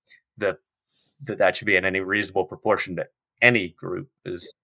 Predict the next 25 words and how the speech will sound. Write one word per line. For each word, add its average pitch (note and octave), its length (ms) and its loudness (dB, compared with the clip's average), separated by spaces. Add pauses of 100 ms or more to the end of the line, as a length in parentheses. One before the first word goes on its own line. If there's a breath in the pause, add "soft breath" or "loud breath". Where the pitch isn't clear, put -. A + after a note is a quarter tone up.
(400)
odd. F2 180 0
But G2+ 140 0
yeah, G2 260 4
you A2+ 220 -4
know, F2+ 120 -2 (360 soft breath)
and D3+ 180 4
very, D#3 300 10
very A#2+ 260 8
few A#2+ 180 -2
people, F#2 580 -4 (280)
very D#3 280 8
few C3+ 240 4
of G#2 160 -2
the G2 120 0
sort F#2+ 220 -6
of E2 140 -8 (1200)
older A#2 360 6
men G2+ 400 2
who G2+ 160 -2
are F#2 280 6
in F#2 120 2
a E2+ 60 -8
position G#2 420 0
of F2+ 80 -2
authority F2+ 800 2